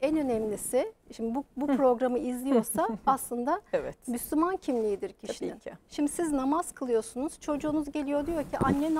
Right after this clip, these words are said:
Speaker 1: yapıyorsun?"
Speaker 2: Söylemeyeceğiz mi çocuğumuza?
Speaker 1: Ne diyeceğiz?
Speaker 2: Saklayacağız
Speaker 1: Evet,
Speaker 2: mı?
Speaker 1: evet. Ve ben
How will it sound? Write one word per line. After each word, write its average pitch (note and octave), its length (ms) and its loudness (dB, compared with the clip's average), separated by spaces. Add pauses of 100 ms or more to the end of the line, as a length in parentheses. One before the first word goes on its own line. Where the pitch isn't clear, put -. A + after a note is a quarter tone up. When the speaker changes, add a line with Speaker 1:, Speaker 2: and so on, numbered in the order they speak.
Speaker 1:
yapıyorsun?" - 520 -6
Speaker 2:
Söylemeyeceğiz A3+ 640 0
mi D#3+ 100 -14
çocuğumuza? A3 240 -6
Speaker 1:
Ne D#4+ 140 2
diyeceğiz? B3+ 180 0 (140)
Speaker 2:
Saklayacağız A#3+ 400 2
Speaker 1:
Evet, A3 100 0
Speaker 2:
mı? - 120 -10 (240)
Speaker 1:
evet. B3+ 240 2 (420)
Ve C#4 160 4
ben D#4 260 2